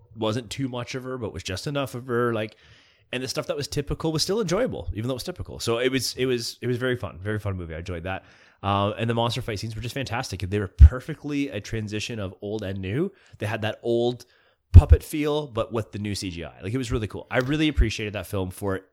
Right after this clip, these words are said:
it not trying to be anything other than it was, and then doing really, really good at doing that.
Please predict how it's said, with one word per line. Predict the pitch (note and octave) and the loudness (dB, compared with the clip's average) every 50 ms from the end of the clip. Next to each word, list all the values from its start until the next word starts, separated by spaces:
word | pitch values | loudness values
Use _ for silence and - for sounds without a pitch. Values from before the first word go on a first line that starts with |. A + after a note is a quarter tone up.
| _ _ | _ _
it | - A#2+ A#2 | -6 -6 -4
not | A#2 A2+ A2+ A#2 A2 - | -2 0 0 0 -2 -6
trying | - - B2+ A2+ A#2 A#2 A2 | -6 -4 -2 -2 0 0 -2
to | A2+ | -2
be | G#2 A2 A2 E2 | -2 -2 -4 -4
anything | G#2 G#2 A2 G2+ A#2 A2 | -4 -4 -4 -4 -4 -4
other | G#2+ G#2 G#2+ A2 | -4 -2 -2 -2
than | A#2 A2+ A2+ | -2 -2 -4
it | A2 | -4
was, | G#2+ G#2 G2 A2 C3+ D3+ D#3 | -2 -2 0 0 0 0 0
and | - C3 A#2+ | -2 -2 -2
then | A2 A2 | -2 0
doing | A#2 A#2 A2 G#2+ | 2 2 2 2
really, | A#2 B2+ A#2 A2+ | 2 2 2 2
really | A2 B2 G#2+ G#2+ | 2 2 0 0
good | G#2 - A2+ G#2 | 2 2 2 2
at | F2+ | 2
doing | G2 F#2+ E2+ E2+ | 0 -4 -4 -4
that. | F2 D2 - - - | -8 -10 -12 -16 -20